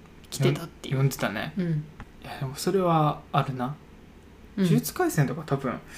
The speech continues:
Speaker 2: いつやろ？もういつから読み始めたかもう覚えてないわ。
Speaker 1: あれ、うちが、なんて言うんだろうな。なんか少年漫画にハマった時期があって、
Speaker 2: うん。
Speaker 1: まあ、鬼滅の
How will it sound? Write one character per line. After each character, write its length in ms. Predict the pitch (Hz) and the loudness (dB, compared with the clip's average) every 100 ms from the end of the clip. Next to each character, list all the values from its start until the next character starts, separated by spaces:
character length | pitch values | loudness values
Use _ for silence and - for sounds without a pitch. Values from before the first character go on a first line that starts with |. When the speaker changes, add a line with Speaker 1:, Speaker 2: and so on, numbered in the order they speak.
| - - - - - | -14 -14 -18 -20 -14
Speaker 2:
い 60 | 147 | -12
つ 200 | - - | -2 2
や 60 | 339 | 4
ろ？ 120 | 131 | 4
も 340 | 135 151 147 | 8 10 8
う 60 | 147 | 6
い 80 | 156 | 2
つ 260 | - 277 | 2 2
か 160 | 269 277 | 6 8
ら 60 | |
読 140 | 156 127 | 8 4
み 60 | |
始 160 | 123 127 | -2 -4
め 100 | 127 | -4
た 80 | 117 | -4
か 80 | - | -4
も 200 | 127 135 | 0 2
う 20 | |
覚 120 | 196 | 4
え 20 | 202 | 2
て 80 | |
な 60 | 160 | -2
い 20 | |
わ。 40 | - - - - - - | -6 -14 -18 -20 -20 -4
Speaker 1:
あ 80 | 202 | 0
れ、 100 | 196 | 2
う 120 | 233 | 2
ち 180 | 240 202 | 2 4
が、 340 | 185 175 160 | 6 4 2
な 140 | 175 220 | 4 4
ん 100 | 269 | 4
て 80 | 202 | 2
言 40 | |
う 20 | |
ん 40 | 170 | 2
だ 60 | |
ろ 80 | 156 | 0
う 20 | |
な。 200 | 160 165 - - - 220 | -2 -6 -10 -18 -6 0
な 60 | |
ん 40 | 202 | 2
か 80 | |
少 260 | 185 254 285 | 4 6 6
年 220 | 277 262 | 8 8
漫 200 | 254 233 | 8 8
画 100 | 185 | 6
に 400 | 170 170 156 156 - - 208 - - - | 4 2 0 -2 -10 -12 -12 -12 -20 0
ハ 100 | 220 | 6
マ 120 | 214 | 6
っ 60 | 202 | 6
た 140 | 196 | 4
時 240 | 190 185 | 4 0
期 140 | 180 175 | 2 0
が 100 | 165 | 0
あ 20 | |
っ 40 | |
て、 220 | - - 165 | -10 -2 2
Speaker 2:
う 100 | 135 | 4
ん。 100 | 123 | 4
Speaker 1:
ま 80 | 180 | 2
あ、 20 | |
鬼 280 | - 202 202 | 2 4 4
滅 160 | |
の 60 | 208 | 6